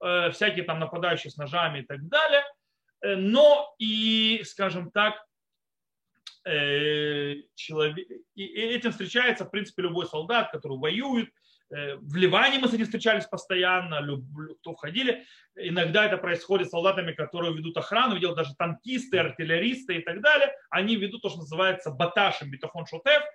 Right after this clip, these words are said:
и они иногда охраняют всевозможные, на джипах ездят, и особенно когда ты там в милуим, э, в резервистской службе охраняют всевозможные поселения, ты встречаешься иногда с террористами, и приходится их убивать. Э, я, э, в любом случае.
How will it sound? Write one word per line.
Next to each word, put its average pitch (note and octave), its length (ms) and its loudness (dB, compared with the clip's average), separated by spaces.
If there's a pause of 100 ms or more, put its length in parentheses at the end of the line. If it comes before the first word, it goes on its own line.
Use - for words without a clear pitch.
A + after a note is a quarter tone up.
(260)
и E3+ 80 0
они G3 180 2
иногда F#3+ 240 2
охраняют F3+ 480 0
всевозможные, C3+ 1160 -6
на E3 100 -2
джипах F3 460 -4
ездят, D3+ 320 -2 (420)
и - 40 -12
особенно F3+ 380 0
когда F3 160 0
ты D#3 100 -6
там D#3+ 120 -4
в D#3 40 -6
милуим, C#4 440 -2 (300)
э, D#3 180 -2
в D3 40 -8
резервистской G3 480 0
службе G#3 320 -2
охраняют F#3 400 -2
всевозможные E3 580 -6
поселения, D4 420 -8
ты - 140 -12
встречаешься C4 420 0
иногда G#3 340 2
с A#3+ 120 -8
террористами, F3+ 600 -2
и G3+ 40 -6
приходится D#4+ 420 -8
их - 80 -16
убивать. B3+ 420 -6 (880)
Э, F#3+ 100 2
я, A3 320 6
э, E3 800 4 (180)
в C#3+ 40 -16
любом G#3 300 6
случае. - 420 -16